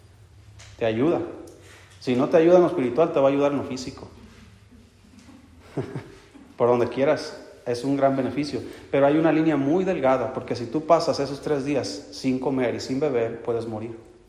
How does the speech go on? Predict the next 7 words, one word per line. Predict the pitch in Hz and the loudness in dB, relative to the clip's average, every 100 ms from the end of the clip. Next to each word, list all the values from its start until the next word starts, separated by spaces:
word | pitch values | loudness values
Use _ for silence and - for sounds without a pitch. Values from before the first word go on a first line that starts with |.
| - _ _ - - _ _ _ _ _ _ _ _ _ _ _ - | -20 _ _ -20 -20 _ _ _ _ _ _ _ _ _ _ _ -2
Por | 123 | 0
eso | 131 156 | 2 4
es | 156 151 - - - - - _ _ _ _ _ _ - | 2 0 -6 -12 -18 -20 -20 _ _ _ _ _ _ -10
importante | - 139 135 120 156 170 | -4 0 0 2 2 2
entender | 147 127 117 135 | 0 0 0 0
estas | 139 131 | 0 -4
cosas. | - 165 120 107 | -2 -2 -2 -8